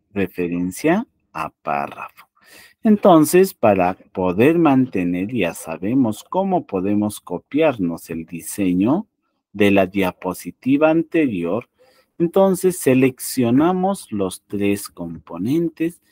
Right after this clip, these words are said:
y vamos a la siguiente y lo pegamos. Muy bien,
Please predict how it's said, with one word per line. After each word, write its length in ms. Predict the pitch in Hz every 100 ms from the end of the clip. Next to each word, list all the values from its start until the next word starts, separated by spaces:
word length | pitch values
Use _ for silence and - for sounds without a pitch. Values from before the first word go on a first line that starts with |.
| _ _
y 120 | 185
vamos 500 | 190 202 196 196 185
a 80 | 143
la 140 | 117 104
siguiente 880 | - 85 85 104 107 110 - 95 -
y 140 | - 87
lo 400 | 85 123 185 208 _ _ _ _ _
pegamos. 920 | 85 80 69 62 - - - - - _ _ _ _ _ _ _
Muy 400 | 98 95 90 82
bien, 480 | 85 90 139 214